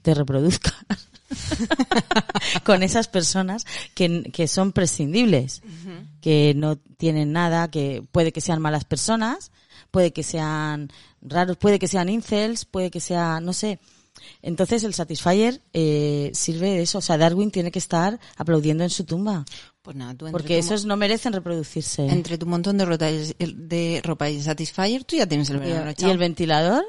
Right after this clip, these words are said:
Speaker 2: El ventilador, tú ya tienes el verano
Speaker 1: <laughs> El
Speaker 2: echado.
Speaker 1: verano echado. Por favor, que alguien me escriba.
Speaker 2: <laughs>
Speaker 1: También admitimos mensajes por, por el
Speaker 2: Ajá.
Speaker 1: Instagram.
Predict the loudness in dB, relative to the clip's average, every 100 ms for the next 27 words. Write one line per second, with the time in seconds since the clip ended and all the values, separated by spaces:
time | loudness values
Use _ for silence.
0 | -6 -8 -8 -8 -10 -10 -10 -8 -6 -6
1 | -6 -6 -8 -8 -2 2 4 4 4 2
2 | 0 -2 -2 -2 -6 -8 -8 -2 -2 0
3 | 2 2 2 0 -2 0 0 2 2 0
4 | 0 0 0 -2 -6 -14 -16 -16 -18 -18
5 | -20 -20 -18 -14 -12 -2 2 4 4 4
6 | 2 0 0 2 2 0 -2 -2 -4 -2
7 | -2 0 0 -2 -6 -10 -16 -20 _ -6
8 | -2 0 0 -2 -4 -4 -4 -4 -6 -8